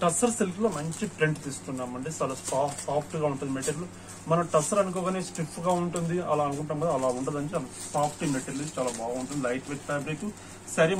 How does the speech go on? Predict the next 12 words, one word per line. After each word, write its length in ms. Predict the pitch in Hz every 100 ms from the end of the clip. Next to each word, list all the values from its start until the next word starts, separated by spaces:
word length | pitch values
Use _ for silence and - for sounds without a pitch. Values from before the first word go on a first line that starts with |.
| 185
మొత్తం 240 | - 196
మంచి 200 | 165 160 165
మెరూన్ 260 | 143 170 202
కలర్ 220 | 180 160
పైన 140 | 165 170 143
మంచి 220 | 147 170 135
మ్యాంగో 260 | 131 151 165
ప్రింట్ 200 | 151 135 -
తీసుకుంటూ 440 | 151 - 202 190 233 226 - - -
కింద 180 | 190 196
మనం 100 | 180 147
just 180 | 156